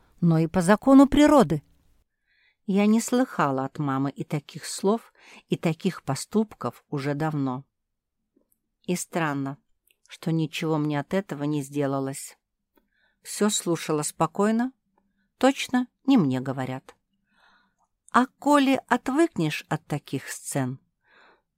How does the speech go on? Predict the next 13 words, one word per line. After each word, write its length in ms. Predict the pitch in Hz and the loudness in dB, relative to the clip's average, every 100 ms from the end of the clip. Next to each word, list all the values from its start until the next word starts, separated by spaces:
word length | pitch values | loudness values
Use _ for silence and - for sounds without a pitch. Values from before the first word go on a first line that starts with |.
| _ - | _ -2
трудненько 600 | 330 349 208 180 165 156 | 4 6 6 4 2 -2
ведь 200 | 160 - | -2 -4
к 120 | - | 0
ним 240 | 247 262 | 2 2
потом 420 | 208 135 - 143 | 0 -4 -2 -4
привыкать. 720 | 135 135 139 - 107 - - - _ _ _ _ _ _ _ _ _ _ - | -4 -6 -8 -8 -8 -8 -16 -20 _ _ _ _ _ _ _ _ _ _ -4
Завтра 400 | 196 269 - 240 | 0 0 0 -4
физика. 580 | - 139 139 - 131 147 _ _ _ _ _ _ _ _ _ _ | -4 -6 -6 -6 -10 -12 _ _ _ _ _ _ _ _ _ _
Как-то 520 | - 233 - _ 254 | -4 -4 -6 _ -4
придерётся 760 | 247 226 214 226 226 233 - 214 | -2 -4 -2 0 0 -2 -6 -4
ко 180 | - | 0
мне 220 | 208 220 220 | 2 2 0
физикант. 800 | - 202 220 - 214 208 208 | -4 -4 -4 0 0 0 -4